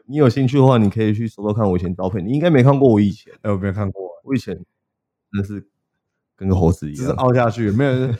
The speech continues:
Speaker 2: <laughs> 你的精力都在那个，你的体脂都转换成那个网速。
Speaker 1: 对，对，对，对，好，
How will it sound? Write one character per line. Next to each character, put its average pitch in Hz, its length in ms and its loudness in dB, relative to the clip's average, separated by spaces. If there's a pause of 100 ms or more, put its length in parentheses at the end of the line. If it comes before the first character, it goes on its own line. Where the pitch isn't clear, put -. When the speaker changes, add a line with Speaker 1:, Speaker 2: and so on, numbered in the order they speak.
(120)
Speaker 2:
<laughs> - 180 -20
你 120 100 -8
的 127 100 2
精 147 340 0
力 151 180 -2
都 123 160 2
在 123 80 0
那 123 100 -2
个， 107 240 -4
你 120 60 -4
的 127 120 0
体 127 300 -8
脂 127 220 -12
都 135 100 0
转 113 220 -6
换 120 200 0
成 95 200 -6
那 101 100 -4
个 90 300 -10
网 90 200 -6
速。 95 280 -10 (1120)
Speaker 1:
对， - 140 -6
对， 78 160 -8
对， 71 220 -4
对， 50 80 -16 (280)
好， - 320 -20